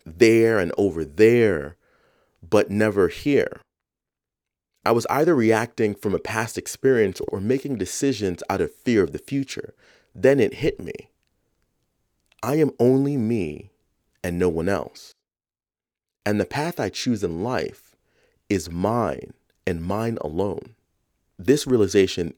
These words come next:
gave me freedom, clarity, one I hadn't experienced in a long time.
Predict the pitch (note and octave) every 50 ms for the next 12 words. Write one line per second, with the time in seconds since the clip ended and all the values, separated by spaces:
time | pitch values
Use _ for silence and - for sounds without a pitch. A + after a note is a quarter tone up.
0 | - - - G2 F#2+ F2+ E2 F#2 F2 E2 E2 - - - - A#2+ A#2 A2 - C2
1 | A1+ - - _ _ _ _ _ _ _ - - - B2+ A#2 A2 G#2 F#2 D#2+ -
2 | - - - _ _ _ _ _ _ _ _ _ _ D#2+ F2 G#2 A#2+ C3+ D3 D#3
3 | D#3 - - F#2+ G2+ G2+ F2+ - G#2+ A#2 A2+ A2+ G2 F2 - - - A2+ G#2 G#2+
4 | G2 - E2+ E2+ E2 E2+ F2 E2+ D#2+ D#2+ D#2 - - - F#2+ E2+ D2+ - -